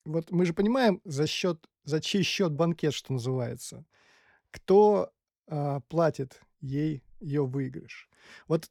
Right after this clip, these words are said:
мне кажется, это довольно больная проблема у Move to Earn игр, у Play to Earn игр, у всех игр, которые требуют заноса денег. Часто,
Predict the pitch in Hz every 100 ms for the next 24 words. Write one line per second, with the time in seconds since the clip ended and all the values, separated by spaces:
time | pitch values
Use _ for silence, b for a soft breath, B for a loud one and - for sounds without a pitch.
0 | - 185 226 247 233 - 196 185 196 196
1 | 196 175 196 196 156 127 147 143 196 208
2 | 180 170 160 - 160 147 143 139 143 165
3 | 151 196 - 175 170 180 175 165 143 -
4 | 147 - 165 185 - 170 175 156 165 143
5 | 143 143 - 165 - 196 180 143 139 156
6 | 151 151 139 - _ - 165 165 160 151
7 | - _ 147 135 151 139 - 131 147 127
8 | 131 _ b b b b - - 202 -
9 | 165 147